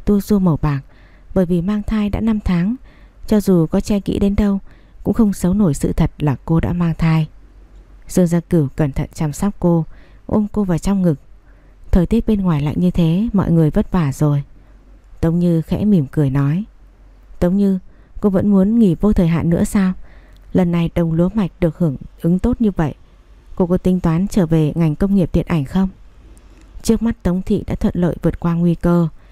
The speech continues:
cô sẽ tiếp tục giữ chức tổng giám đốc tập đoàn Tống Thị chứ. Việc này, bởi vì các phóng viên thật sự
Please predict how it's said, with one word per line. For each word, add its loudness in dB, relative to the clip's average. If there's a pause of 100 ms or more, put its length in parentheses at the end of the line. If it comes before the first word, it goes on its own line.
(260)
cô 2
sẽ -2
tiếp -4
tục -2
giữ -2
chức -2 (120)
tổng 0
giám -2
đốc -4
tập -2
đoàn -2
Tống -2
Thị 0
chứ. 0 (760)
Việc 2
này, 0 (920)
bởi 0
vì -2
các -6
phóng -2
viên 0
thật -2
sự -4